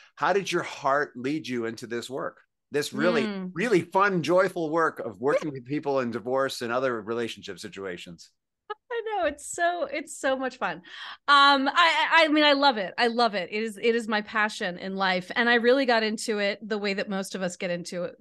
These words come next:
Speaker 2: things like this, which is that I went through a divorce myself, uh, almost fourteen years ago. Um, but for the,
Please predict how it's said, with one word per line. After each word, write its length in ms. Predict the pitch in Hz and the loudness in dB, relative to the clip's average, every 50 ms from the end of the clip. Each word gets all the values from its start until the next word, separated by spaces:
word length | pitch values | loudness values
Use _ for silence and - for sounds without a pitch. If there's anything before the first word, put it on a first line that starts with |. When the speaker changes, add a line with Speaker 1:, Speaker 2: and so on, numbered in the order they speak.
| _ | _
Speaker 2:
things 220 | - 190 180 185 180 | -8 -8 -8 -6 -6
like 240 | 170 165 160 - - | -6 -6 -6 -6 -6
this, 320 | 170 175 214 226 - - | -6 -6 -6 -6 -8 -10
which 220 | 208 196 - - | -12 -12 -10 -8
is 240 | 240 208 214 214 214 | -6 -6 -6 -6 -4
that 160 | 226 226 220 | -2 -2 0
I 340 | 220 220 220 233 240 247 262 | 2 2 2 2 2 2 0
went 280 | 254 254 262 269 269 - _ | -2 -2 -2 -4 -4 -8 _
through 320 | - 254 254 254 254 254 | -8 -4 -2 0 0 0
a 60 | 247 226 | 0 -2
divorce 480 | 262 233 - 214 196 208 233 - - | -2 -4 -4 -4 -4 -4 -6 -6 -6
myself, 640 | 220 208 202 208 - 185 165 185 247 262 - - - - - | -6 -6 -6 -4 -4 -2 0 0 -2 -4 -6 -12 -20 -14 -6
uh, 320 | - 208 196 196 190 190 185 - - | -2 0 0 0 0 -2 -4 -6 -6
almost 300 | 220 214 208 190 - - | -6 -6 -6 -8 -8 -8
fourteen 360 | 233 214 214 - - 202 190 | -8 -8 -8 -8 -10 -10 -8
years 200 | 180 165 160 - | -8 -10 -10 -8
ago. 360 | 165 165 156 151 180 233 262 - - - - - - - - - - - - _ - | -8 -6 -4 -4 -4 -4 -6 -8 -14 -20 -20 -20 -20 -20 -20 -20 -20 -20 -20 _ 0
Um, 440 | 226 233 226 226 226 226 233 220 - - | 2 4 6 6 4 2 0 -4 -6 -8
but 340 | 208 180 254 247 226 - - _ _ - | -2 2 4 4 4 2 -2 _ _ 0
for 120 | 247 240 | 2 2
the, 160 | 220 233 226 | 2 2 -2